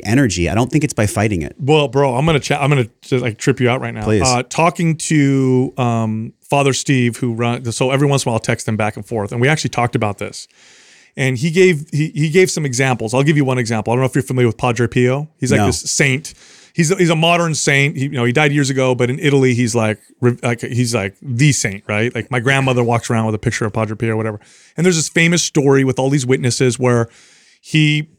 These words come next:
Speaker 2: battled Satan in the room and got beat up, and, you know, there's, there's marks on the wall, and they, they've u-, they've saved this room, and people go and visit it, whatever.
Speaker 1: Wow.
Speaker 2: And, and so anyway, talking to Father Steve,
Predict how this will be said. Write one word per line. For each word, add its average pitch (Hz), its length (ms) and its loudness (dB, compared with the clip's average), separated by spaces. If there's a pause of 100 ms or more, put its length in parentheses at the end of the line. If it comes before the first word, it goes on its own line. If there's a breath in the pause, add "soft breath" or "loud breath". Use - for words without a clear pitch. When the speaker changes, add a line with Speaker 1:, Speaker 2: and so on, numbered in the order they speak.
Speaker 2:
battled 139 520 2
Satan 131 720 0
in 135 180 -4
the 131 60 -2
room 135 320 0
and 127 80 -4
got 120 240 -8
beat 165 200 2
up, 139 380 0
and, 110 280 -2
you 131 60 0
know, 117 160 0
there's, 117 220 -2
there's 131 240 -2
marks 160 360 2
on 156 100 0
the 139 60 0
wall, 135 380 2
and 135 80 -4
they, 135 80 2
they've 147 240 -2
u-, 214 120 2
they've 165 160 0
saved 214 280 2
this 170 160 -4
room, 139 340 4
and 123 100 -2
people 156 200 0
go 139 140 0
and 127 100 -2
visit 123 220 2
it, 131 60 -8
whatever. 123 300 4 (220 loud breath)
Speaker 1:
Wow. 85 300 -4
Speaker 2:
And, 180 240 2
and 175 100 -2
so - 180 0
anyway, 190 300 2
talking 240 260 0
to 180 60 0
Father 170 240 2
Steve, 151 420 2